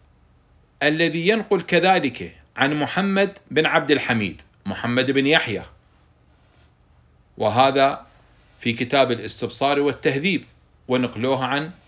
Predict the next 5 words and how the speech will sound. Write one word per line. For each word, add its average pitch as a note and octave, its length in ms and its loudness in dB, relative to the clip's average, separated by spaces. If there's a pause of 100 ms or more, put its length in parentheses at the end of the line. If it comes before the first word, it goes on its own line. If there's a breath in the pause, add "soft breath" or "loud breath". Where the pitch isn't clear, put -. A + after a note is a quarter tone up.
كتاب G#2 340 -2
الكافي. B2 500 2 (1400 soft breath)
في - 220 -2
كتاب D#3 400 2
الاستبصار D#3 1000 0